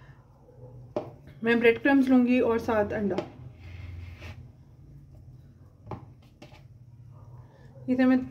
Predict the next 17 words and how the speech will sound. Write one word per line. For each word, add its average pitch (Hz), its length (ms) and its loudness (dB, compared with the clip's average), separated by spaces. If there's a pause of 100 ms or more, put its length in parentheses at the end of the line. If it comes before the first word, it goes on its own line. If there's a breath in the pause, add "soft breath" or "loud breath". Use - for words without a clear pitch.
(180)
दो 254 160 4
से 262 120 -4
तीन 254 180 2
मिनट 240 240 0
के 254 80 -6
लिए, 240 160 -6
इसे 233 200 -6
मैं 233 160 -6
जो 226 100 -4
है 214 80 -6
ना, 214 100 -8
छोड़ 208 260 -8
दूँगी। 202 380 -8 (2750)
ये 247 260 10
जो 262 140 2
है 262 160 2
ना, 240 340 0